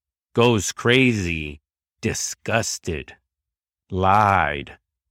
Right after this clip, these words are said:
hidden X, hidden truth, warning. Now, some of these are meh, but if they're using these, they're really trying to, like,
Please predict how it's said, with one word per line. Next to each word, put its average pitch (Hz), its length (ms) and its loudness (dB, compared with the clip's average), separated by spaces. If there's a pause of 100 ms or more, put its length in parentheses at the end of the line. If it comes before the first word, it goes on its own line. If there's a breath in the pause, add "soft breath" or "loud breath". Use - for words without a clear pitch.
(360)
hidden 127 640 2 (180)
X, - 460 -4
hidden 110 340 0
truth, 98 680 -4 (720)
warning. 98 720 0 (760)
Now, 120 300 2 (140)
some 151 280 -2
of 143 80 2
these 135 340 2
are 110 140 0
meh, 127 380 2 (140)
but 98 300 0 (380)
if 117 160 -2
they're 127 320 2
using 156 540 0
these, 160 260 2
they're 135 120 2
really 147 280 -2
trying 156 400 0
to, 113 260 2
like, 101 260 -4